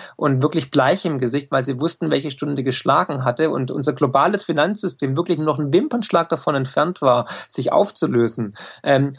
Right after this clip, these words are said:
und damals haben uns die Politiker doch versprochen, wir werden die Finanzwelt an die Kandare nehmen. Wir müssen die Finanzwelt wieder regulieren. Nie wieder dürfen uns die großen Finanzinstitute an den Rande des Kollaps bringen.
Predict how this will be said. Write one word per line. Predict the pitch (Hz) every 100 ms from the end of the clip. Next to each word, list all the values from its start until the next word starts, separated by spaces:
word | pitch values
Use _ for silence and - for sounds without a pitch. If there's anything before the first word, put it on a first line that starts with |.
| _
und | 147
damals | 139 151 208 196
haben | 180
uns | 180
die | 180
Politiker | - 160 170 180
doch | 160
versprochen, | 139 147 - - 143 - 160
wir | 151
werden | 139 143 - - - -
die | -
Finanzwelt | 143 147 127 139 - 147 143 139
an | 127
die | 127
Kandare | 131 127 117 117 123
nehmen. | 123 117 110 107
Wir | 117
müssen | 123 170 - 175
die |
Finanzwelt | 147 147 135 135 - 143
wieder | 135 127 123
regulieren. | 127 123 113 120 139 120
Nie | 156 220 226 202
wieder | 165 190
dürfen | 170 160 165
uns | 139
die | 143
großen | - 151 151
Finanzinstitute | 139 147 135 131 175 - 151 - 135 165 156
an | 143
den | 139
Rande | 120 127 139
des | 139 -
Kollaps | - 127 123 -
bringen. | - 135 117 113